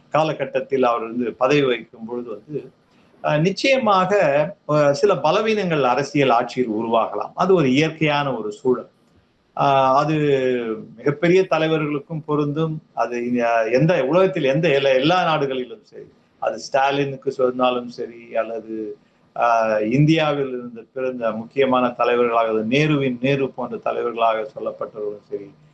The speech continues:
இன்றைக்கு வந்து மாசே துங்கு கூட சொல்லப்பட்டது. அது பிறகு டெங் சியாோபிங் காலகட்டத்தில் கூட வந்து மாவுக்கு மரணத்திற்கு பிறகு வந்த தலைவர்களுக்கு வந்து நீண்ட காலம் பதவி வகிக்க முடியாமல் போனது. அதற்கு காரணம் என்னவென்றால்,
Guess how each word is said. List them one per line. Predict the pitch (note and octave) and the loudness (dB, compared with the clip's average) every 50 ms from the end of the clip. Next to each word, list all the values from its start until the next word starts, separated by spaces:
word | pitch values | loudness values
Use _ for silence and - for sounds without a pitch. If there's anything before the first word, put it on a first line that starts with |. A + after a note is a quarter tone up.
| _ _ _ _ | _ _ _ _
இன்றைக்கு | C#3 C#3 D3 D3 D#3+ D3 - - C3+ | -2 0 0 2 0 0 -2 0 0
வந்து | C3 B2+ B2+ C3 D3+ D3+ D3 C#3 C3+ B2+ A#2+ A2 G#2 A2+ | 0 0 2 2 2 4 4 4 4 4 2 0 -2 0
மாசே | C3+ D3+ F3 F3+ - G3+ F#3 D#3 | 0 0 0 0 0 0 0 0
துங்கு | - E3 D3 D3 C#3 B2 - _ | 0 -4 -4 -4 -4 -6 -8 _
கூட | C3 C3+ C3 B2+ B2 - - | -4 0 0 0 0 -2 -2
சொல்லப்பட்டது. | A#2+ A#2 A#2 A2 - - A2 - G#2+ G#2 G2+ G#2+ G#2 - - _ | -2 -2 -2 -2 -2 -4 -6 -6 -6 -6 -6 -6 -8 -8 -10 _
அது | A#2 B2 C3 C3 | -2 0 0 0
பிறகு | B2+ - D#3+ E3+ F3 D#3+ D3+ D3 C3+ | 0 -2 -2 0 0 0 0 0 0
டெங் | E3+ G3+ A3+ A#3 | -2 -2 -2 -4
சியாோபிங் | A#3+ C4+ C4 - - - G3+ F3+ D#3+ C#3+ | -2 0 0 0 0 0 0 0 0 0
காலகட்டத்தில் | D3 C#3+ C#3+ C#3+ C#3 C3+ A#2+ - - - - A2 A2 A2 - | 0 0 2 2 0 -2 -4 -6 -8 -12 -12 -12 -14 -8 -4
கூட | E3 D#3+ D#3 | 0 2 2
வந்து | B2+ A#2 A2+ A2+ C3+ D3+ C#3 C3 C#3+ C#3+ - _ _ _ _ _ - - B2+ | 2 0 -2 -4 -4 -4 -2 -2 -4 -6 -8 _ _ _ _ _ -8 -2 0
மாவுக்கு | D3 E3+ G3 A#3 B3 B3+ B3+ B3+ - G#3 F3 | 2 2 2 2 0 0 -2 -2 -2 -2 -2
மரணத்திற்கு | D3 C#3+ D#3 F3+ F#3+ F#3+ D#3 - E3 - - D3 | 0 0 0 0 -2 -2 -2 -2 -4 -4 -4 -6
பிறகு | C3+ - F3 G3 A#3 A#3+ A#3+ A3 | -2 0 2 2 2 2 2 2
வந்த | G3 F3 D#3 C#3+ C3+ - | 2 2 2 -2 -2 -2
தலைவர்களுக்கு | C3 C3+ C#3 C3+ C3+ C3 B2+ A2+ A#2 A2+ G#2 - - | 0 0 0 2 0 0 -2 -4 -6 -8 -10 -10 -12
வந்து | A2 G#2+ A2+ C3+ F#3 F3+ B2+ C3 C3 B2 - | -14 -12 -6 -4 -2 -2 0 -2 -4 -4 -2
நீண்ட | D3+ D#3 G3 G3+ G#3 G#3 | 0 0 2 2 2 2
காலம் | E3+ F3 F3+ F3+ F3 E3+ | 2 2 2 2 2 0
பதவி | - C3+ C3 D3 D#3 D3 | 0 0 0 0 0 0
வகிக்க | C#3+ C3+ C3+ B2+ - - B2 | 2 0 0 -2 -4 -8 -10
முடியாமல் | A2+ A2+ A#2+ B2+ C3+ C3+ C3+ C3 B2+ A2+ - - | -10 -4 -2 0 0 0 0 -2 -4 -8 -10 -10
போனது. | A#2+ A2+ A2 G#2+ A2 | -10 -8 -6 -2 0
அதற்கு | B2+ C#3 C#3+ - - C#3 - | 0 0 0 0 -4 -6 -2
காரணம் | - D#3 E3+ G#3+ A3+ G#3+ G3 F3+ | 0 0 0 0 0 -2 -4 -4
என்னவென்றால், | D#3+ C#3+ C3 B2+ A#2+ A2+ A2 G2 G#2 A2+ B2+ - | -4 -4 -6 -6 -8 -8 -8 -6 -4 -4 -4 -6